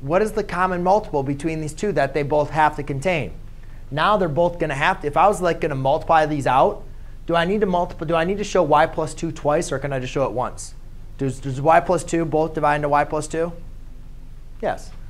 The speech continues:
So I can write my L C M is gonna be y plus two. And then what else needs to be a part of my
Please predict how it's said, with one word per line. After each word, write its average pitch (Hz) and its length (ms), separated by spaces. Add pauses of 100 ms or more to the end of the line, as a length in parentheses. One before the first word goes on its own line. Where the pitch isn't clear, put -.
(140)
So 160 100
I 165 80
can 170 100
write 165 180
my 156 140
L 165 180
C 202 300
M 170 420
is 135 120
gonna 151 160
be 143 60
y 131 260
plus 214 280
two. 123 380 (960)
And 170 120
then 175 160
what 175 140
else 196 240
needs 160 200
to 156 60
be 147 360
a 147 100
part 151 260
of 151 60
my 139 360